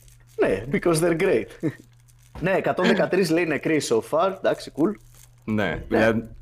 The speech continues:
Speaker 2: να, να πούμε, να πούμε ότι φυσικά, οκ, είναι μια μεγάλη κακοτυχία αυτό το οποίο συνέβη και κρίμα οι άνθρωποι αυτοί οι οποίοι έχασαν τη
Speaker 1: Λες
Speaker 2: ζωή τους.
Speaker 1: κακοτυχία, αν μη τι άλλο.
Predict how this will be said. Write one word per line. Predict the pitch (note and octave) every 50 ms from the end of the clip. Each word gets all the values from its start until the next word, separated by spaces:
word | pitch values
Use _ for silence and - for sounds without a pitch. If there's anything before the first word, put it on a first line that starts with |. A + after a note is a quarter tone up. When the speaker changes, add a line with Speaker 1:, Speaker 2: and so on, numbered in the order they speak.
| - - - - - - - - - - - - - -
Speaker 2:
να, | - A#2+ - - C3
να | B2 A#2+
πούμε, | - - D3 D3 C#3 B2 - -
να | G#2+ G#2+ G#2 G#2
πούμε | - - B2 A#2 A2 G2
ότι | F2+ - F2+
φυσικά, | - - - - - - - F#2 F2
οκ, | F#2+ F#2+ -
είναι | F2+ D#2+ D#2+ - - - F#2 F#2 F#2
μια | F#2 F#2+ F#2+
μεγάλη | F2+ F2 E2+ F2 F#2 F#2 F#2 F#2 F2+ F2 E2+ E2+ E2 D#2+ D#2
κακοτυχία | - F2 E2+ - D#2+ - - - - E2+ D#2+
αυτό | D2+ - -
το | - E2
οποίο | - - E2 E2
συνέβη | - - - D#2+ D#2+ E2 D#2+ F2+ D#2+
και | - - E2+ E2+ E2+ E2 E2 D#2+ D#2+
κρίμα | D#2+ - - G2+ G2 F#2 F2+ F2
οι | E2+
άνθρωποι | F2 E2 E2+ E2+ - E2 -
αυτοί | E2 E2 - -
οι | E2+
οποίοι | E2 D#2+ - F2+ E2+
έχασαν | D#2+ F2+ E2+ - E2+
τη | E2
Speaker 1:
Λες | G#2+ F2+
Speaker 2:
ζωή | F2 E2
τους. | D#2 D#2
Speaker 1:
κακοτυχία, | D2+ - - - - B2+ A2 - - - - - -
αν | - A2+ A2+
μη | A#2+
τι | - A2 G#2+
άλλο. | B2 C3+